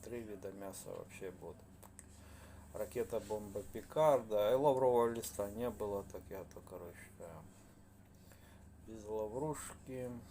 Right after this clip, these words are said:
Как-то такое. А, так что за людоеда, за Адельку скажу так. Короче, сегодня, вчера жінка жарила эту мойву. Так, ну, мойва, она там костей немає,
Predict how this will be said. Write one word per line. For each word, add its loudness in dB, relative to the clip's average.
Как-то -10
такое. -10
А, -2
так -6
что -2
за 2
людоеда, 0
за 2
Адельку -2
скажу -8
так. -6
Короче, 0
сегодня, -2
вчера 4
жінка -6
жарила 2
эту -2
мойву. -2
Так, -4
ну, -2
мойва, 2
она -6
там -8
костей -4
немає, -2